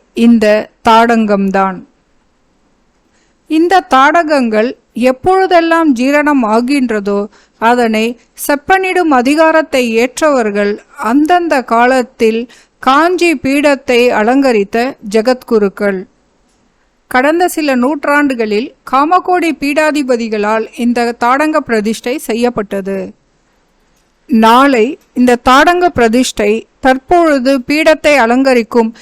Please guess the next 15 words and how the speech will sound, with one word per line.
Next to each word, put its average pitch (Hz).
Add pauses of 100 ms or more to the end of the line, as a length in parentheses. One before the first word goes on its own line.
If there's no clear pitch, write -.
(240)
எழுபதாவது 302
பீடாதிபதியுமான 247 (240)
ஸ்ரீ 262
விஜேந்திர 320
சரஸ்வதி 254
சுவாமிகளின் 247 (120)
திருக்கரத்தால் 277 (260)
நடைபெற 240
உள்ளது. 196 (520)
திருவானைக்காவில் 311
அகிலாண்டேஸ்வரி 294 (140)
அம்மையை 269
வணங்கும் 247
பொழுது 208 (420)
அம்பாளுடைய 294